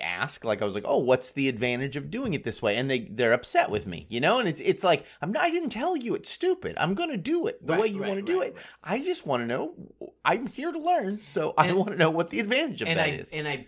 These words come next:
Speaker 2: bet the reason for that is because they probably come up against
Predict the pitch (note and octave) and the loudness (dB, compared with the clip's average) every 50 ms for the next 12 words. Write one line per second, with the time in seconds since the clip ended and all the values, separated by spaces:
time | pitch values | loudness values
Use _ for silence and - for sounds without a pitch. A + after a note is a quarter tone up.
0 | _ - E3 F3+ G#3 - - D3 C3 B2 A2+ B2 B2+ C3+ C3+ C3 B2+ A#2 A2 G#2+ | _ -4 -2 -2 -2 -4 -6 -10 -10 -10 -8 -10 -10 -10 -12 -12 -10 -12 -12 -12
1 | - - - - C3+ C#3+ C3+ B2 A2+ F#2+ F#2+ - _ - C#3 B2 A2+ G2 F2 E2+ | -14 -16 -10 -6 -4 -4 -2 -4 -4 -6 -8 -10 _ -10 -8 -8 -8 -8 -10 -12
2 | - - _ - A2+ - - - A#2 G#2 G2 G2 F#2 F2+ - G#2 G2+ G2 - _ | -16 -18 _ -16 -16 -16 -14 -12 -10 -10 -10 -10 -12 -14 -14 -14 -14 -14 -16 _
3 | - D3+ D#3 D#3 C3+ A#2+ A2 F#2+ F#2+ G2+ G2+ F#2+ F#2+ F#2 G2 - _ _ _ _ | -6 -4 -2 -2 -4 -6 -10 -12 -12 -14 -14 -14 -14 -16 -20 -20 _ _ _ _
4 | _ - - C3 A#2+ A2 - - A#2+ C3+ C3+ C3 B2 A2 - G#2+ G2+ F#2+ F#2+ F2+ | _ -20 -16 -14 -12 -12 -12 -8 -8 -8 -6 -6 -10 -12 -12 -14 -14 -14 -14 -16
5 | - - - - - _ _ | -18 -20 -20 -20 -20 _ _